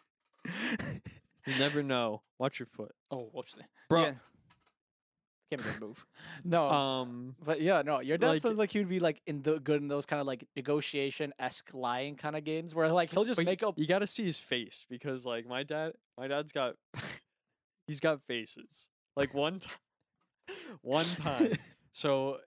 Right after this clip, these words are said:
Speaker 1: he was negotiating a lease deal for my, my mom's car, and the guy's like, "Okay, it'll be, I don't know how much. It'll be three hundred and fifty bucks." And my
Speaker 2: Yeah.
Speaker 1: dad's like,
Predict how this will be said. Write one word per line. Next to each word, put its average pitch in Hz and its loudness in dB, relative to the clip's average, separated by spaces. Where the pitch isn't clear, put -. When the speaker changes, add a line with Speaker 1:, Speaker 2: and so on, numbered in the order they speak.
Speaker 1:
he 151 -4
was 139 -4
negotiating 135 -2
a 113 -4
lease 123 -6
deal 101 -8
for - -4
my, 110 -4
my 117 0
mom's 113 -4
car, 147 -2
and 120 -4
the 120 -4
guy's 120 -4
like, 110 -4
"Okay, 107 -8
it'll 113 0
be, 117 -2
I 110 -12
don't 104 -16
know 92 -20
how 110 -16
much. - -20
It'll 143 0
be 143 -2
three 151 -2
hundred 139 -6
and 123 -12
fifty 120 -2
bucks." - -12
And 127 -4
my 113 0
Speaker 2:
Yeah. 113 2
Speaker 1:
dad's 123 -4
like, 107 -6